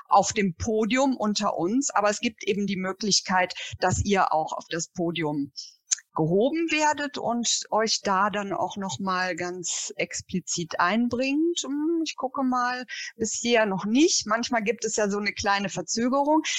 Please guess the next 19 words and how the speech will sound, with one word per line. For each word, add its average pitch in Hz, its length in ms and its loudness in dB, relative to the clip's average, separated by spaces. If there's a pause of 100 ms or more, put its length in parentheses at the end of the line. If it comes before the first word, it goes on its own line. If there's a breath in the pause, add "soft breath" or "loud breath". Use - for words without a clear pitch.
(120)
Ich - 180 0
wollte 262 280 4
noch 262 140 -2
darauf 226 220 -2
hinweisen, 247 720 4
doch, 220 220 0
es - 80 -6
gibt - 280 -8
einige, 277 560 0 (180)
Simon 226 360 0
macht 202 260 -2
das - 180 -4
dann, 247 260 0 (460 loud breath)
ähm, 233 520 2 (400 loud breath)
dass 233 320 4
ich, - 380 0
äh, - 60 0 (260)
und 220 300 2
auch, 214 340 4